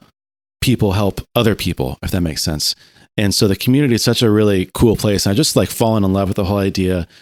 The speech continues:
of the community, of people helping each other. And, like, every day I log in and there's questions and comments and replies of people, like, answering and just, like, brainstorming together.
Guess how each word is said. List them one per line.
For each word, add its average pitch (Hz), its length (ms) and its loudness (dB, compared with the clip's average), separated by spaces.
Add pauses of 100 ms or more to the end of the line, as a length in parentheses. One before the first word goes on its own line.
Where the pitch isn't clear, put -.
(340)
of 110 160 0
the - 80 -6
community, 104 480 0
of 85 140 -4
people 101 200 -4
helping 101 260 0
each 98 140 -2
other. 101 280 0
And, 92 100 -2
like, 82 260 -6
every 107 200 -2
day 104 120 0
I 95 60 -2
log 95 320 0
in 95 160 0
and 87 100 -2
there's 82 240 -4 (480)
questions 113 500 2
and 92 140 0
comments 110 400 2
and 98 80 2
replies 104 400 0
of 101 60 -2
people, 104 380 2
like, 90 220 0
answering 104 460 2
and 92 100 0
just, - 140 -2
like, 90 220 -2
brainstorming 98 420 2
together. 95 420 0